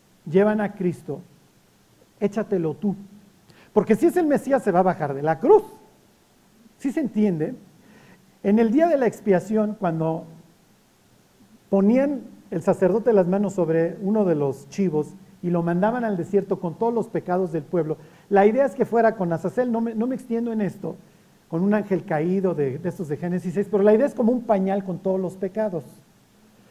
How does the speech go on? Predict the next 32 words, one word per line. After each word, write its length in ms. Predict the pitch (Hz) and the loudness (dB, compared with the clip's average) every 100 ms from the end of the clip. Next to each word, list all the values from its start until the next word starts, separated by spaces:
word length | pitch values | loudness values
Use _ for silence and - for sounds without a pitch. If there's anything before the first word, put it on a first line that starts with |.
| _ _ | _ _
Entonces 340 | - 254 262 294 | -6 -4 -2 -2
un 120 | 311 | -2
israelita 520 | 285 269 254 240 240 | 2 4 4 2 4
lo 160 | 226 254 | 4 2
tomaba 400 | 247 214 202 202 | 2 2 2 0
y 40 | |
se 120 | 196 | -2
lo 100 | 160 | -2
llevaba 260 | 156 175 196 | 0 2 2
al 80 | 185 | 0
desierto 360 | - 180 175 | -2 -4 -2
y 20 | |
se 160 | 151 175 | -4 -2
regresaba. 720 | 180 185 202 190 254 233 147 127 - _ _ _ _ _ _ _ _ _ | -2 -2 -2 -4 -6 -6 -8 -10 -20 _ _ _ _ _ _ _ _ _
Pero 180 | 196 202 | 4 4
¿qué 100 | 202 | 4
es 60 | 254 | 0
lo 120 | 247 | 2
que 100 | 202 | 0
sucedía? 520 | 196 185 190 208 208 | -2 0 0 2 0
Que 100 | - | 0
de 80 | 156 | -2
repente, 560 | 160 160 180 175 160 - | -4 -4 -6 -4 -4 -6
<laughs> 1400 | - 240 233 254 247 262 247 254 285 240 - - - - | -6 -4 -2 -2 0 0 0 2 4 2 -2 -8 -20 -10
"Cámara, 320 | - 320 339 | -4 -2 2
ahí 80 | 330 | 2
está, 240 | - 320 277 | 4 4 6
fuera 240 | 294 294 | 6 6
de 80 | 277 | 6
las 160 | 269 | 2
murallas", 500 | 214 262 302 311 262 220 | 2 4 4 4 2 0
y... 200 | 202 | -2